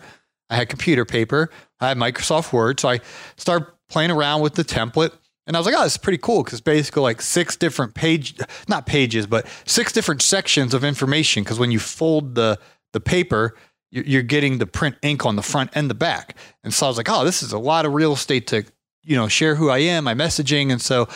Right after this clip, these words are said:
I didn't have training or anything like that. I just typed name of my business,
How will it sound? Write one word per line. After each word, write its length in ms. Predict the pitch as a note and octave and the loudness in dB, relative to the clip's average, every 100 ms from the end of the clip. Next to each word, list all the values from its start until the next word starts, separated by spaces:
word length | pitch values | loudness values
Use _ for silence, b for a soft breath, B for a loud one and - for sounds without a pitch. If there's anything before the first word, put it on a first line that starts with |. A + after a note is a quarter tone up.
| B B B - | B B B -2
I 100 | G#3 | 2
didn't 200 | A3 G#3+ | 4 2
have 140 | F3 | 0
training 440 | - E3+ F3+ F3+ | -2 0 2 2
or 20 | C#3 | 2
anything 260 | D3 E3+ | 0 0
like 140 | D#3 C3 | 0 0
that. 100 | D#3+ | 0
I 120 | C#3 | 0
just 240 | C3+ - | -2 -2
typed 340 | C3 D3 C#3+ A#2 | -2 -2 -4 -6
name 260 | B2 C#3+ | -2 0
of 60 | D3 | 2
my 140 | A2 | 2
business, 580 | A2+ F3 E3+ D#3+ D#3+ | 2 0 2 0 0